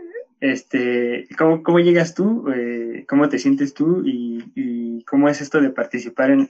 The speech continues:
en los Juegos Olímpicos? Porque, pues, en la edición de Londres te fue súper bien, llegando dentro del top, top ten igual. Entonces,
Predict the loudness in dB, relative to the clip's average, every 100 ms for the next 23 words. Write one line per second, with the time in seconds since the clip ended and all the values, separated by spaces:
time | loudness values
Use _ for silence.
0 | -4 -8 -8 -10 -10 -4 -2 -2 -4 -6
1 | -4 -2 -2 -4 -6 -8 -10 -12 -18 -20
2 | -20 -20 _ -14 -8 -6 -6 -4 -4 -2
3 | -2 0 0 2 2 2 2 0 -2 -6
4 | -6 -4 -2 -2 0 2 2 -2 -4 -4
5 | -2 -2 -2 -4 -6 -4 -4 -4 -4 -6
6 | -6 _ _ _ -12 -4 -4 0 2 4
7 | 2 0 0 -2 -8 -10 -10 -10 -10 -12